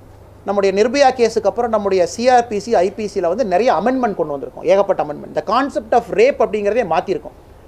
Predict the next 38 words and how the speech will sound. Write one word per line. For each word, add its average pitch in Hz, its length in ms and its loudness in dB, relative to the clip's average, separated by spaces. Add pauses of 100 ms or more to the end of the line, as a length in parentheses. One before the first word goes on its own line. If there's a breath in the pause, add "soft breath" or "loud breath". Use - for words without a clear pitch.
(200)
Definition 277 380 2
of 247 140 4
rape-ஐ 208 300 2
இப்ப 185 120 0
மாத்தியாச்சு, 170 580 -2
பனிஷ்மெண்ட்டை 190 520 -4
மாத்தியாச்சு, 156 420 -4
capital 180 380 -2
பனிஷ்மெண்ட்டை 160 460 -8
மாத்தியாச்சு. 151 520 -4 (500 loud breath)
ஒரு 180 160 4
மைனரா 240 440 4
இருந்தா 214 280 2
கூட 208 360 0
ஸ்பெ-, 196 140 4
special - 380 0
கேஸ்ல 220 360 0
மேஜரா 202 360 4
declare 170 280 -2
பண்ண 147 120 -6
முடியும். 135 240 -10
பதினேழு 196 320 4
வயசு 202 240 0
பையனையும் 208 420 2
மேஜரா 208 260 4
declare 196 300 2
பண்ணி 240 320 -2 (300 loud breath)
மரண 190 260 2
தண்டனை 190 280 0
கொடுக்க 156 240 -8
முடியும். 139 220 -10 (420 loud breath)
So 185 160 -4
இந்தியாவை 277 320 4
பொறுத்த 233 260 2
வரைக்கும் 247 260 0
நம்முடைய 208 220 0
சட்டத்திட்டங்கள் 208 560 0
வந்து 196 380 0